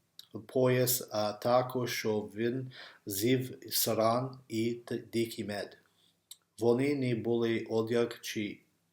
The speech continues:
а, їжею багатою, а, чоловіка. Вважаючи на місцевості і клімат,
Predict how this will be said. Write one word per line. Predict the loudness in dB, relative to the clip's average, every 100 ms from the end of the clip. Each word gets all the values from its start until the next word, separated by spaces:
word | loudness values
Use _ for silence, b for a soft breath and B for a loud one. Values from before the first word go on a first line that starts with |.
| -12
а, | -10 -10 -8
їжею | -6 -2 0 2 2
багатою, | 2 2 2 4 2 2 0 -2 B B B B B B
а, | -4 -2 -2 -4
чоловіка. | 0 2 2 2 0 -2 -6 -8 _ _
Вважаючи | -4 -2 2 6 8 8 6 2 0 -2 -6 _ _ -12 -6
на | -2 0 2 0 -2 -4
місцевості | -4 0 6 6 6 0 2 0
і | 0
клімат, | -4 -4 -4 0 -2 -2